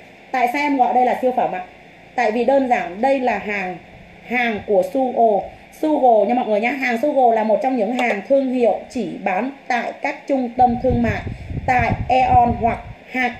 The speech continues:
hoặc tại, ờ, ờ, Blazer, tức là những cái thương hiệu lớn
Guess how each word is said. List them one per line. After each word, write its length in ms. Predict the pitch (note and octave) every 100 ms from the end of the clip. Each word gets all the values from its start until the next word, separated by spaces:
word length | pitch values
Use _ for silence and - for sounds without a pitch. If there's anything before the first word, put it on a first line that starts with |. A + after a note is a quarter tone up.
| -
hoặc 180 | A#3+ A#3 - - -
tại, 280 | A#3+ G#3+ A3
ờ, 120 | G#3 - - - -
ờ, 440 | A3 G#3 G3 F#3+ G3+
Blazer, 360 | B3 A#3+ A#3 A#3 - -
tức 100 | C#4
là 120 | D4
những 200 | A3 G3+
cái 120 | G3+ C#4+
thương 100 | B3
hiệu 160 | B3
lớn 300 | F#3+ G3 G#3+